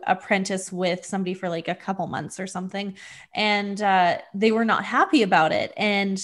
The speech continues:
they, they didn't want to have to train under somebody. And I had a full conversation with them explaining about how we have our two-year apprenticeship here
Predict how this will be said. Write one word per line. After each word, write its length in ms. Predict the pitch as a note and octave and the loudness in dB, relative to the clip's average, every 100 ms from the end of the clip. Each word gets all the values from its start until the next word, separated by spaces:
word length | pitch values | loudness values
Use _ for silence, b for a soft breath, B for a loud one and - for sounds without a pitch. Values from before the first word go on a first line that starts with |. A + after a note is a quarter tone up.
| A3+ G3+ | -6 -4
they, 420 | G3+ G#3 G3+ - | 0 2 0 0
they 120 | G#3+ | 2
didn't 280 | A3 A#3+ G3+ | 2 2 0
want 300 | G#3 A3+ A3 | 0 2 0
to 80 | - | -4
have 220 | G3 G3 G3 | 0 0 0
to 60 | |
train 300 | - G3+ F#3 | -6 -4 -2
under 240 | F3+ F3 F#3 | -2 -2 -4
somebody. 460 | F#3 F3 F3 F3 | -4 -4 -4 -4
And 320 | - F#3+ G3 | -2 -2 -2
I 200 | - G3 | -4 -4
had 180 | G3+ A#3+ | 0 0
a 40 | C4 | -2
full 240 | A#3+ A3 | 0 0
conversation 580 | A3 G3 G3 G3 F#3+ A#3+ | 0 -4 -4 -6 -6 -8
with 120 | G3+ | -6
them 200 | F3+ F3+ _ _ _ - | -8 -8 _ _ _ -10
explaining 760 | G#3+ - - G3+ G#3 A#3 G3 | -10 -10 -10 -6 -4 -4 -6
about 200 | F#3 E3+ | 0 0
how 180 | - F#3+ | 2 0
we 160 | F3+ F#3 | 2 -2
have 340 | - G3 A3 | 0 2 4
our 100 | A3+ | 2
two-year 380 | A3 G#3 F#3 F3 | 0 -4 -4 -4
apprenticeship 640 | E3+ G3 G#3+ A3 - F#3 - | -4 -4 -4 -8 -8 -10 -4
here 240 | F3+ | -4